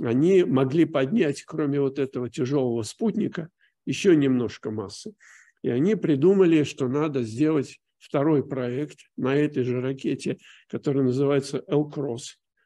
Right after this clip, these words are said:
Не буду расшифровывать, точно не помню. Но смысл этого проекта был такой достаточно неожиданный. Разгонный брок-, блок «Центавр», который выводил связку Л Р О и,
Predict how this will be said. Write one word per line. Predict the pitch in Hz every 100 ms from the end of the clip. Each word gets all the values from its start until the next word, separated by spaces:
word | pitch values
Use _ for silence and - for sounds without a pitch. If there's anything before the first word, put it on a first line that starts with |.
| _ _ -
Не | 175
буду | 147 139 127
расшифровывать, | 120 - - - 190 151 113
точно | - 127 -
не | 117 127
помню. | 123 117 104 104 - _ _ -
Но | 139
смысл | 131 208 208 190
этого | 151 135 135 131
проекта | 143 147 131 120 -
был | 113 156
такой | 156 156 - 110
достаточно | 120 107 135 107 - 131 113 - _ _ _ _ _ _ _ _ _ _ _ _ _ _ 160 - -
неожиданный. | 131 139 135 131 123 98 98 - _ _ _ _ _
Разгонный | - - 143 147 135 165 175 147 143
брок-, | 120 151 139 -
блок | 156 165 131
«Центавр», | - 151 135 208 208 127 - _ _ _ _ _ _
который | 135 - 131 117
выводил | 120 131 143 139 123
связку | 101 - 139 123 135 - 104
Л | 120 117
Р | 127 127
О | 117 101 - _ _
и, | - 113 101